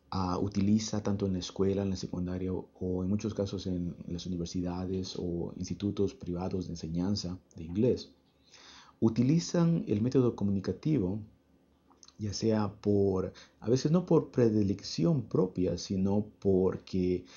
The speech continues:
este método es el método que está, ah, usado en estos textos. Sobre este punto, el investigador Michael Swan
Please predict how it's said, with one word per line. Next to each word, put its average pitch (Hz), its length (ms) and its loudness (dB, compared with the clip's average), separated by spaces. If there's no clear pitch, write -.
este - 240 -4
método 107 560 2
es 95 220 -2
el 87 400 4
método 95 440 0
que 92 120 -6
está, 87 480 -6
ah, 92 400 -2
usado 104 560 0
en 90 220 -4
estos 87 340 -6
textos. - 560 -14
Sobre 120 280 4
este 208 200 4
punto, 185 720 2
el 107 960 6
investigador 117 1000 6
Michael 127 520 4
Swan 107 580 0